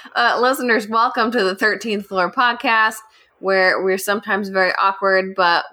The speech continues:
we like to keep it strange and talk about weird things. Um, this week we're talking about dark fairy tales. But before we hop on in,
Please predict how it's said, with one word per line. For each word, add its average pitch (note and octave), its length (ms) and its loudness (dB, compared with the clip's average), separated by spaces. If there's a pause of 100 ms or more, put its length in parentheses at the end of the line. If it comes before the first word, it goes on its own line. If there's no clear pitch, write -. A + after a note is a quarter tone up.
we G3 100 -4
like F3+ 200 -2
to E3 260 -4
keep A#3+ 240 -6
it - 80 -8
strange F3+ 380 -2
and D#3+ 100 -10
talk E3 200 -2
about D#3 260 0
weird D#3 240 0
things. D3+ 480 -2 (720)
Um, F3 320 -4
this G3+ 180 0
week B3+ 160 2
we're G3 80 0
talking A3 220 -4
about G3 180 0 (720)
dark G#3 280 0
fairy F#3 360 0
tales. G#3 640 0 (680)
But G#3 340 2
before B3 340 -2
we C4+ 120 0
hop A#3+ 260 0
on A3 180 2
in, G3+ 500 -2